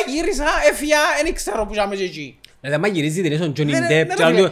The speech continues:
Speaker 2: "Ρε, ποτέ να βγει
Speaker 1: Δεν μπορείς
Speaker 2: το"
Speaker 1: να στέλνεις στον Johnny Depp, ρε
Speaker 2: Ναι,
Speaker 1: φίλε,
Speaker 2: ναι.
Speaker 1: "Πότε να βγει η ταινία σου;" Δεν ξέρω, ρε φίλε, πέψει το αγέντη.
Speaker 2: Ε, γε-, γε-, πεις του Tom Cruise,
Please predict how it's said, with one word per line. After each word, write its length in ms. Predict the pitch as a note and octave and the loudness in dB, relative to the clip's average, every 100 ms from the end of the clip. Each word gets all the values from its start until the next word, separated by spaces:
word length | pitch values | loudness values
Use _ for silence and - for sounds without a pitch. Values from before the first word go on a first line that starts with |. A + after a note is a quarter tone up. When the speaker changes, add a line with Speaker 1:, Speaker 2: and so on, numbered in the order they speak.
| - | 0
Speaker 2:
"Ρε, 120 | - | 2
ποτέ 160 | G#3+ A3+ | 2 2
να 100 | B3 | 0
βγει 180 | - F#3+ | -2 2
Speaker 1:
Δεν 20 | D#3+ | 4
μπορείς 120 | D3 | 6
Speaker 2:
το" 60 | |
Speaker 1:
να 120 | C3 A#3+ | 4 2
στέλνεις 340 | - A3+ A3 | 2 0 0
στον 160 | A#3 G#3 | -4 0
Johnny 220 | G#3 G#3 F#3+ | 2 2 2
Depp, 140 | G3+ | 0
ρε 100 | G#3+ | 4
Speaker 2:
Ναι, 60 | G#3+ | 6
Speaker 1:
φίλε, 220 | A3+ G#3+ | 6 6
Speaker 2:
ναι. 60 | G#3+ | 6
Speaker 1:
"Πότε 160 | - | 4
να 120 | A#3+ A3+ | 4 2
βγει 120 | A#3+ | 2
η 40 | |
ταινία 360 | G#3+ G#3 G3+ F#3+ | -2 0 0 -2
σου;" 80 | B3 | -2
Δεν 220 | F4 G#4 | -4 -4
ξέρω, 280 | - G#4+ A3 | -4 0 2
ρε 100 | G3 | 2
φίλε, 260 | F3+ F#3+ G3+ | 2 0 0
πέψει 320 | F#4+ - D4+ | -4 -6 0
το 80 | C4+ | 2
αγέντη. 360 | G#3 C4+ - - - A#4 - C#5 - - _ _ - - - F3 | 2 0 -4 -10 -2 -2 -2 -6 -6 -10 _ _ -8 -6 -10 -8
Speaker 2:
Ε, 20 | |
γε-, 140 | E3+ D#3+ D#3 D3+ F3 | -6 -8 -4 0 2
γε-, 80 | D3+ | 2
πεις 120 | D3+ | -2
του 160 | D#3 - | -4 -4
Tom 200 | E3 D#3+ - | -4 -4 -6
Cruise, 680 | D#3+ E3+ E3 - - C#4+ | -2 0 0 -4 -10 -8